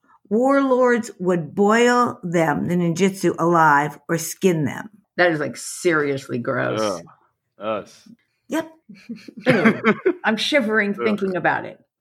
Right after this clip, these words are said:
Speaker 2: Let's jump forward to more modern times. You got me here, Jack?
Speaker 1: I do. Did you know that there are many ninja museums? One of note is the Iga Ueno. It's in the Mie Prefecture, and that is housed at the ancestral home of a ninja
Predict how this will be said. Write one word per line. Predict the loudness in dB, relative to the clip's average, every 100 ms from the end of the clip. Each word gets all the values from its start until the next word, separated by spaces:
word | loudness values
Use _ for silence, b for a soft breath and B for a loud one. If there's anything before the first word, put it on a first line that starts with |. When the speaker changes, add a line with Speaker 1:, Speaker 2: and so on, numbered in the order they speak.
| -4
Speaker 2:
Let's | -2 0
jump | -2 -2
forward | 0 2
to | 2
more | 0 2
modern | 2 2 0
times. | 0 0 0 -6 -6
You |
got | 0 0 0
me |
here, | -4 -2
Jack? | -2 -2 -2 -2
Speaker 1:
I |
do. | 2 2 0 B B -8
Did | -2
you | 0 2
know | 4 4
that | 2 2
there | 2
are | 2 4
many | 4 4 2 0 0
ninja | 2 4 4 2
museums? | 0 -2 0 0 0 -4 -8 -16 _ _ _ _
One | 0 2 4
of | 2 2 4
note | 2 2 -4 -16 _ _ _ 0
is | 2 2
the | -2 -2
Iga | -2 -2 0
Ueno. | 2 4 2 -2 -8 _ _ _
It's | -6 0
in |
the | 2
Mie | 4 4 4 2
Prefecture, | 0 -4 -2 -4 0 -2 -2 -6 b b
and | 0
that | 2 2
is | 0
housed | 0 2 2 0 -6
at | -4
the | -4 0
ancestral | 0 2 0 0 0 2
home | 4 4 2 0
of | -2
a |
ninja | -2 0 4 4 2 0